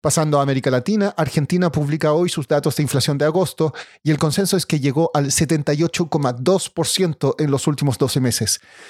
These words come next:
De confirmarse esta cifra, Argentina estaría cerca de quitarle el puesto a Turquía como la economía del G veinte con la mayor inflación.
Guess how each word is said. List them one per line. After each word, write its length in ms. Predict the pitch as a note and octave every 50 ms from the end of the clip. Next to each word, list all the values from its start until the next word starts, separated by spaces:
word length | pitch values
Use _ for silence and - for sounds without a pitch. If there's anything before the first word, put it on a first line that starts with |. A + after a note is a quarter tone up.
| - -
De 160 | - C#3+ E3 E3
confirmarse 640 | F#3 D#3+ - F3 D3 D3 E3+ F3 - - E3+ D#3+
esta 220 | D3+ - - D3 C3+
cifra, 440 | - - - A3 - - D#3 E3 E3
Argentina 800 | - D#3+ D3+ C#3+ - D#3+ D3+ - - F3+ F#3+ F#3+ F#3+ F#3+ F#3+ - -
estaría 460 | F3 - - D#3 D3 D#3 D#3+ D#3 C3+
cerca 500 | - - - F#3 G#3+ G#3+ - - G#3 G3+
de 120 | F#3+ F#3
quitarle 580 | D3 - C#3+ - E3 E3 D#3+ D3+ D#3+ E3+ - C#3+
el 100 | C#3 A#2+
puesto 400 | - D#3 D3+ C3+ - - D3 -
a 100 | - D3+
Turquía 520 | - E3+ E3 C#3 - - F#3+ E3 D3 D3 C#3
como 240 | - F3 F3+ G3 G3+
la 80 | F#3+
economía 540 | E3+ - E3+ D#3+ D3+ D3+ E3+ F3 E3+ D#3+ D#3
del 240 | C#3 C#3+ F3 F#3 -
G 120 | - F#3+
veinte 380 | F3 F3+ F3+ F3 - - F3+ -
con 220 | - E3 D#3 D3+
la 80 | D3 C#3
mayor 320 | C3+ B2 B2 C#3+ C#3+ D#3 -
inflación. 600 | D#3+ C3 - - B2+ - - A2 D2 E2 F#2+